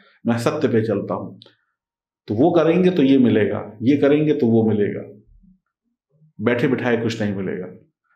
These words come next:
तो उम्मीद करता हूँ कि आप अपने शुक्र को बेहतर रखने की कोशिश रखेंगे, अपने जीवन साथी से प्यार बना के रखेंगे, उनका सम्मान करेंगे, स्त्रियों का सम्मान करेंगे और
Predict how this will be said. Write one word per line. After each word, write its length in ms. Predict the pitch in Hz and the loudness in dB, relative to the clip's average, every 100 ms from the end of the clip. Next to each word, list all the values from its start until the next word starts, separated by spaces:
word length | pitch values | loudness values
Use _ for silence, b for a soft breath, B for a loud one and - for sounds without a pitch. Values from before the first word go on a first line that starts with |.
| - | -2
तो 60 | 113 | 2
उम्मीद 280 | 123 156 | 4 4
करता 240 | 147 - 131 | 2 0 -2
हूँ 280 | 143 185 B B _ | -4 -6 B B _
कि 80 | 120 | -2
आप 140 | 117 120 | 0 0
अपने 220 | 117 123 | -2 -4
शुक्र 280 | 117 127 120 | -2 -2 -2
को 120 | 113 | -2
बेहतर 320 | 107 107 127 | -2 0 0
रखने 260 | 117 117 113 | 0 -2 -2
की 80 | 110 | -2
कोशिश 400 | 113 107 131 135 | -4 -4 -4 -4
रखेंगे, 380 | 127 139 139 147 - - - B B - | -6 -4 -4 -4 -8 -18 -20 B B -14
अपने 240 | 101 107 113 107 | -6 -2 -2 -2
जीवन 280 | 110 120 | -2 -2
साथी 300 | 117 113 117 | 0 -2 -4
से 120 | 117 120 | -4 -4
प्यार 260 | 113 113 | -2 -2
बना 200 | 123 120 120 | 0 -2 -2
के 180 | 120 | -4
रखेंगे, 360 | 120 117 120 120 | -6 -6 -6 -4
उनका 200 | 113 113 | -4 -4
सम्मान 380 | 110 110 113 120 | -4 -2 -2 -2
करेंगे, 360 | 120 123 117 110 | -4 -4 -4 -8
स्त्रियों 280 | - 117 117 | -6 -8 -6
का 60 | |
सम्मान 340 | 113 113 113 113 | -6 -4 -4 -4
करेंगे 380 | 120 120 135 165 | -4 -4 -4 -4
और 180 | 175 | -6